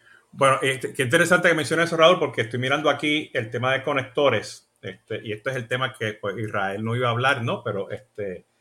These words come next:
yo lo menciono, este, pero, eh, eh, pensando de que ta-, eres un cliente que ya tiene Salesforce y tiene Marketing Cloud, este, eh,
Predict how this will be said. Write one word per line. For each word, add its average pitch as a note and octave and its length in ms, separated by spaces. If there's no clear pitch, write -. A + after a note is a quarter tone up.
yo A2+ 140
lo B2+ 100
menciono, C3 640
este, A2 340
pero, G#2 420
eh, A2 540
eh, A2 520
pensando C3 480
de E3+ 120
que B2 400
ta-, A2 240
eres C3 320
un C3+ 160
cliente C3+ 360
que B2 40
ya A2 120
tiene C3 180
Salesforce C#3 400
y - 20
tiene A2+ 160
Marketing A#2+ 460
Cloud, A#2+ 400
este, A2 500
eh, F#2+ 460